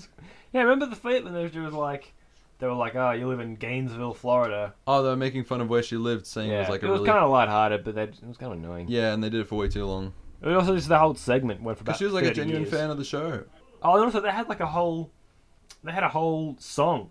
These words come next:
Speaker 1: just playing in the middle of the podcast.
Speaker 2: Oh, yeah.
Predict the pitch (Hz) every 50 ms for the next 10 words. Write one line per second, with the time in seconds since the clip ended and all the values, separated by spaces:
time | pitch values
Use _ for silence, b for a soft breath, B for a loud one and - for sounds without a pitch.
0 | _ - 175 - _ - 143 143 143 135 123 123 127 135 131 127 123 120 110 117
1 | 127 135 131 - 107 90 87 - _ _ _ _ _ _ - 175 196 202 214 226
2 | 220 165 110 92 85